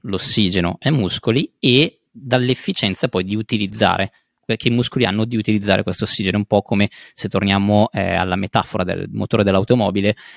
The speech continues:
eh, dipende quanto forte l'auto di da come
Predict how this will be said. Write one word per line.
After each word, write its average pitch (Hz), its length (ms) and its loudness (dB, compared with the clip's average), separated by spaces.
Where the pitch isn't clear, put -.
eh, 90 540 0
dipende 107 560 0
quanto 107 320 0
forte - 260 -2
l'auto 107 240 2
di 104 120 -4
da 95 300 0
come 117 500 2